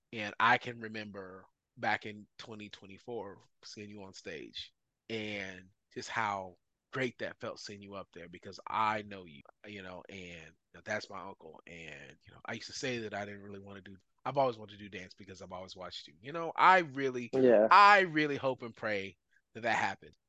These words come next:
Speaker 1: Um, and if it doesn't, I feel like it's gonna happen.
Speaker 2: <laughs> If it doesn't
Speaker 1: <laughs>
Speaker 2: either, I still had, like I said, what was a, was a funny, like, moment to, like, funny and beautiful moment to, like, see that and be happy, but also be like, "I think I'm about to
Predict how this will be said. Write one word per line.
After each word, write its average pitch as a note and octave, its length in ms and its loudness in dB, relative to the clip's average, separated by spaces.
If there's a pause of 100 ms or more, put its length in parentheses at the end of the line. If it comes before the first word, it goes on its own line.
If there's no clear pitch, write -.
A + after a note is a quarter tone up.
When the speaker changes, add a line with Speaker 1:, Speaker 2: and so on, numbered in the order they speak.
(100)
Speaker 1:
Um, B2+ 380 0 (120)
and E3+ 100 -4
if F3+ 120 0
it G3+ 80 0
doesn't, G#3+ 400 6 (600)
I D3 100 6
feel D#3+ 120 0
like C3+ 180 2
it's A#2+ 120 -10
gonna F#2 120 -10
happen. - 240 -14 (320)
Speaker 2:
<laughs> - 420 4
If C#3 120 10
it D#3 100 12
doesn't D3 400 12
Speaker 1:
<laughs> - 20 2
Speaker 2:
either, C#3+ 260 8 (280)
I C#3 140 8
still C#3 240 4
had, A2 340 6 (440)
like A2+ 160 8
I G#2 40 8
said, - 160 2 (180)
what A2+ 240 6
was A2+ 160 4
a, G2+ 60 -2 (240)
was B2 220 8
a A#2+ 100 10 (540)
funny, C#3 260 10
like, A#2+ 200 10
moment A2+ 320 6
to, - 120 2
like, A2 220 0
funny C3+ 180 10
and A#2+ 80 8
beautiful A2+ 260 6
moment A2 260 6
to, - 60 6
like, G2+ 160 8 (440)
see C3 300 10
that A2+ 320 10
and A2+ 120 2
be A#2 100 8
happy, A2 280 8
but A2+ 120 8
also A2 280 8
be A#2 120 8
like, G#2+ 300 8
"I A2 120 8
think B2+ 160 8
I'm A#2 80 8
about G#2+ 220 8
to G#2 180 4